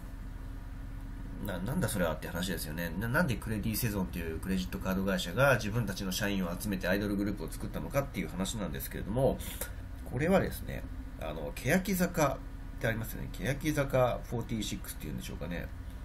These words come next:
このアイドルグループが、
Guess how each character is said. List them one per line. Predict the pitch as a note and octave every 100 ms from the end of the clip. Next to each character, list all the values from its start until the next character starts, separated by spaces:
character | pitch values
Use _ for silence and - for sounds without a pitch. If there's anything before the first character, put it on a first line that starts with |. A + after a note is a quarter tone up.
| - - - - - - - - - - - - - -
こ | G3
の | E3+
ア |
イ | E3
ド | E3+
ル |
グ | F3+
ル | F3
ー | D#3
プ | -
が、 | F#2+ A2 E2 -